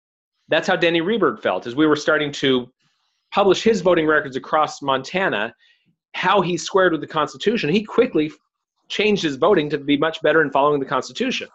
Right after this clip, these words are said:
If I get to my second term now, I have no possibility of re-election. And so this is what the founders pointed to.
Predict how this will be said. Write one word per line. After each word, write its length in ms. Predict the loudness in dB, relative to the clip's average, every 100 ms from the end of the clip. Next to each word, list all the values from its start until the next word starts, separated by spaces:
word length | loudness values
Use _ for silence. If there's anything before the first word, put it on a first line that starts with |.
| _ _ _ _ _ _ _ _ _ _ _ -2
If 140 | 2
I 100 | 4
get 180 | 4 2
to 60 | 2
my 100 | 0
second 560 | -2 -2 0 0 -2
term 280 | -2 0 2
now, 480 | 2 2 2 -2 -6 _ _ _ _ _ _ _ _ _ _ -2
I 140 | 0
have 360 | 0 0 0 0
no 500 | 2 4 4 2 -2 _ _
possibility 760 | -4 -2 -2 -4 2 4 4 4
of 160 | 0 0
re-election. 800 | 2 4 4 2 0 -8 -14
And 180 | -12 -8
so 80 | -2
this 240 | 2 2
is 60 | 2
what 140 | -2
the 80 | 0
founders 380 | 0 0 0 -2 -6
pointed 300 | -4 -2 -2
to. 180 | -6 -8